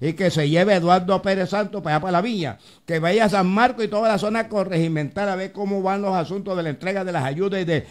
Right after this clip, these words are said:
de la revisión de las listas, que vaya a La Mojana a darle la cara. Eso es lo que debe estar haciendo el gobernador. Y, y, y aprender a opinar y a ser prudente al momento de hacer declaraciones para que no le siga pasando lo que le pasó con los jóvenes de Chochó,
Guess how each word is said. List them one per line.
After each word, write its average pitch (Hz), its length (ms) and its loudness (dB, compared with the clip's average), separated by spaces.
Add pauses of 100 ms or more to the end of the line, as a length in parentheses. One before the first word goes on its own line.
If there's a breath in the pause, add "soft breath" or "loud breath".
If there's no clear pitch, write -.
(160 loud breath)
de 160 140 -2
la 170 100 4
revisión 160 460 -4
de 196 100 -6
las 147 140 -6
listas, 196 380 -6
que 160 100 -6
vaya 190 240 -2
a - 20 -2
La 196 120 -2
Mojana 190 580 -2 (220 loud breath)
a 170 120 -4
darle 233 280 2
la 190 160 2
cara. 233 260 6
Eso 220 120 4
es 254 60 2
lo 233 100 2
que 180 80 2
debe 208 140 4
estar 208 140 -4
haciendo 202 240 -2
el 226 100 -2
gobernador. 165 880 0 (340 soft breath)
Y, 147 140 -6 (340)
y, 151 300 0 (280 loud breath)
y 180 120 0
aprender 180 1000 2
a 170 140 4
opinar 175 760 0
y 139 140 -4
a 147 60 2
ser 180 280 0
prudente 196 480 -2
al 180 80 -2
momento 185 340 -4
de 180 80 0
hacer 170 240 -2
declaraciones 175 600 -6
para 151 260 -6
que 143 100 -8
no 165 120 -4
le 185 100 -2
siga 190 260 -4
pasando 185 360 -4
lo 196 120 -6
que 160 80 -10
le 151 80 -6
pasó 143 300 -6
con 165 140 -4
los 147 80 0
jóvenes 156 320 0
de 139 120 -2
Chochó, 127 380 -8